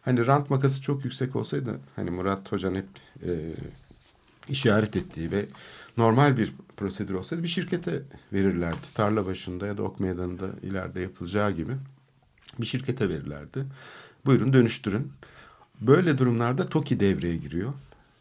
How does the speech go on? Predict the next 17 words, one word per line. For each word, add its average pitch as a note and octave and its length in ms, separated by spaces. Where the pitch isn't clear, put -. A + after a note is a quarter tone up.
Yani E2+ 180
Fikirtepe'deki G2+ 800
gibi E2+ 240
böyle F#2 200
şirketler G#2 600
konsorsiyumu G2 680
falan G2+ 340
filan G#2 340
gibi G#2 220
değil. F#3 160
E, A2+ 400
toki'ye A#2+ 600
bu F#2+ 120
şeyi G#2 260
veriyorlar, D3 280
sonra F#3+ 200
müteahhitlere C3+ 680